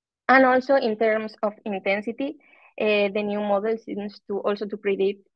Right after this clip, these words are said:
better this, uh, sharp intensity decrease. So with this new model, uh, we studied the, uh, no dipolar field.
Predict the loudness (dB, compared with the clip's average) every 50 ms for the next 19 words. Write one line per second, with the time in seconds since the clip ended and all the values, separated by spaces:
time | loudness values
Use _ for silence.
0 | -18 -10 -2 -2 0 0 0 0 0 -2 -2 -4 -6 -6 -6 -8 _ _ _ -2
1 | 0 0 2 0 0 0 2 0 0 0 -2 -8 -8 -2 -2 -2 -2 -2 -6 -8
2 | -6 -6 -6 -6 -8 -10 -10 -12 -14 -14 -16 -20 _ _ _ _ _ _ _ _
3 | _ _ _ _ _ -20 -20 -20 _ _ _ _ _ 6 8 8 8 6 2 -2
4 | -2 -2 -2 -2 -2 -2 -4 -12 -20 -20 _ -12 _ -4 -2 0 2 2 2 2
5 | 0 0 0 0 -2 -2 -4 -6 -12 _ _ _ _ _ _ _ _ _ _ -2
6 | 0 2 2 4 4 2 2 0 -2 -4 -4 -2 -2 -2 -2 -2 -4 -4 -4 -4
7 | -4 -4 -4 -6 -6 -8 -8 -10 -12 -16 -12 _ -6 -4 -4 -4 -4 -4 -2 -2
8 | -2 -2 -4 -6 -4 -4 -4 -2 -2 0 0 0 0 -2 -4 -8 -14 _ -10 -10
9 | -10 -10